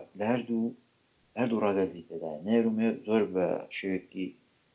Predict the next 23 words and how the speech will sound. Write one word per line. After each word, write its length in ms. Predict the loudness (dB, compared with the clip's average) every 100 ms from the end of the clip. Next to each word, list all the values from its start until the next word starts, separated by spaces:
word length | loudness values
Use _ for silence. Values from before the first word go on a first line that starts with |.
| _ _ _ _ _ -12
یعنی، 100 | -2
زۆر 120 | 0 2
شێوەیەکی 300 | 2 2 0
باش 260 | 0 2 0
تێدا، 280 | 0 0 0
یاریکەری 460 | -2 -4 -10 -8 -2
زۆر، 140 | -2 0
زۆر 180 | -4
باش. 300 | -2 -2 -2 -8 -12 _ _ _ _ _ _ _ _ _ _ -12
ئیدی 200 | 2 6
ئەوە 220 | 8 8 6 2 -6 -18 -14
بە 120 | -10
شێوەیەکی 360 | -6 -4 -4 -6
گشتی 280 | -12 -14 -14 -14
چیرۆکی 420 | -6 -6 -6 -2
یاریەکەیە. 540 | 0 0 -4 -8 -10 -10
ئەگەر 300 | -12 -8 -8 -10 _ -10
زانە 300 | -6 -4 -6 -8
لێی 180 | -10 -8
تێگەیشتوون 680 | -2 0 0 -2 -6 -10 -6
یان 220 | -4 -4 -6 -2
ئاڵۆزە 500 | 2 2 2 -2 -4
تا 100 | -6